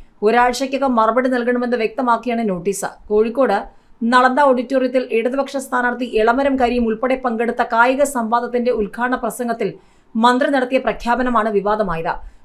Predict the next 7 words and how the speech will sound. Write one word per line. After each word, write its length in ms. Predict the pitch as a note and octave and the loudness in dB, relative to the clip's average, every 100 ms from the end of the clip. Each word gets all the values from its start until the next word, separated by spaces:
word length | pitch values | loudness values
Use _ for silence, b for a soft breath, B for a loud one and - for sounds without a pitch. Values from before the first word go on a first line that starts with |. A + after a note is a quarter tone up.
| - | 6
"കോഴിക്കോട് 460 | C4+ D4 D#4 D#4+ D#4 | 6 6 6 6 6
ഒരു 200 | B3+ B3 | 6 2
നല്ല 280 | A#3+ B3 | 2 2
രാജ്യാന്തര 520 | C4 A#3 A#3 C4 C4+ C#4 | 4 4 4 2 2 2
സ്റ്റേഡിയം 440 | C4+ B3+ B3 A#3+ | 2 2 2 2
യാഥാർത്ഥ്യമാക്കാൻ 800 | A#3 A3 A#3 B3 B3+ A#3+ A#3 A3+ - | 2 0 -2 -4 -2 -2 0 -4 0
ഇടത് 260 | G#3 G#3+ | -2 0